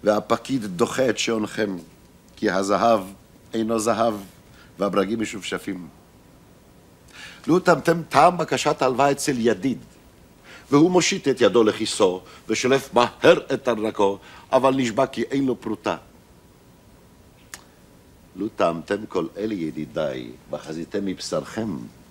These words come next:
אז, רק אז, הייתם מבינים לרוחי ותופסים את שמחתי התרופה,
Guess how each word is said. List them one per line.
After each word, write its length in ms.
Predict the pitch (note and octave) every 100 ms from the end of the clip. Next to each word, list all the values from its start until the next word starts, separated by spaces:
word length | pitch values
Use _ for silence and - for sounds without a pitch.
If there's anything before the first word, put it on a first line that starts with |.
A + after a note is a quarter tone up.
| - - - - - - - -
אז, 480 | G2 C#2+ - - - - - - -
רק 260 | C#3+ A3 -
אז, 420 | G#2 C#2+ B1 - - - - - -
הייתם 420 | - G#2 - C#3 C3+
מבינים 380 | A#2 G#2 A2+ C#3+
לרוחי 260 | A#2+ G#2 C3
ותופסים 520 | B2+ A2 - C#3 B2
את 80 | A#2+
שמחתי 500 | A#2+ G#2+ A#2 - D3+
התרופה, 440 | D3 A#2 A2+ F#2